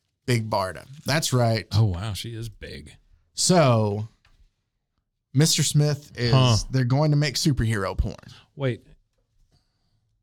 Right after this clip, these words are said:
Speaker 2: Okay. All right. Sure.
Speaker 1: Right?
Speaker 2: She looks so mean.
Speaker 1: She, well, yeah. I mean, her name's
Speaker 2: Very
Speaker 1: Big
Speaker 2: angry.
Speaker 1: Barda.
Speaker 2: Yeah, that's true. I guess I'd
Speaker 1: So,
Speaker 2: be mean too.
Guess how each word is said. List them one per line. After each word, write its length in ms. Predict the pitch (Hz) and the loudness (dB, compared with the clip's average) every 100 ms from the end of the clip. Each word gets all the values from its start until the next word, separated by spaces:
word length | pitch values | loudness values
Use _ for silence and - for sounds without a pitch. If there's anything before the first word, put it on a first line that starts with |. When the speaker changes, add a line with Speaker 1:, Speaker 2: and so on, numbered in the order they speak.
| _ _ _ _ _ _ _ | _ _ _ _ _ _ _
Speaker 2:
Okay. 280 | 113 117 110 95 _ _ _ | -2 0 -2 -4 _ _ _
All 80 | 117 | -4
right. 140 | 120 - - _ _ _ _ _ _ _ _ | -4 -4 -12 _ _ _ _ _ _ _ _
Sure. 340 | - 131 127 _ | -2 -2 -2 _
Speaker 1:
Right? 220 | - 175 220 - | -2 0 -2 -8
Speaker 2:
She 180 | - 156 | -6 -6
looks 160 | 202 | -4
so 120 | - | -8
mean. 420 | 85 85 151 175 90 _ | -8 -6 -4 -4 -8 _
Speaker 1:
She, 280 | - - 139 | -6 -4 -4
well, 220 | - 147 151 | -4 -2 0
yeah. 180 | 127 151 | -2 -2
I 40 | 110 | -2
mean, 160 | 113 113 | -2 0
her 80 | 120 | 0
name's 180 | 127 | 0
Speaker 2:
Very 160 | 113 131 | -2 0
Speaker 1:
Big 100 | 117 135 | 0 -2
Speaker 2:
angry. 140 | 104 | -2
Speaker 1:
Barda. 280 | 113 170 - - | -2 -2 -6 -8
Speaker 2:
Yeah, 160 | 107 107 | -6 -6
that's 100 | 104 | -6
true. 160 | 104 98 - - | -6 -8 -10 -8
I 60 | |
guess 160 | 101 - | -6 -2
I'd 40 | |
Speaker 1:
So, 220 | 233 185 | 2 4
Speaker 2:
be 60 | 117 | 2
mean 180 | 98 98 | 0 -4
too. 200 | 107 | -4